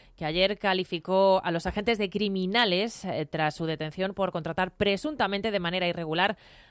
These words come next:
a inmigrantes para su espectáculo Malinche. Luis Mínguez.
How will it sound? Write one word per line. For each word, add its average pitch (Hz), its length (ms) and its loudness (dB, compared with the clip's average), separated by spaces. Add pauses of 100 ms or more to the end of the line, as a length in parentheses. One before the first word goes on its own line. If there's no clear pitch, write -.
(160)
a 156 300 2
inmigrantes 208 960 0
para 151 200 -4
su 170 120 -10
espectáculo 208 720 2
Malinche. 196 480 0
Luis 185 220 0
Mínguez. 185 300 -2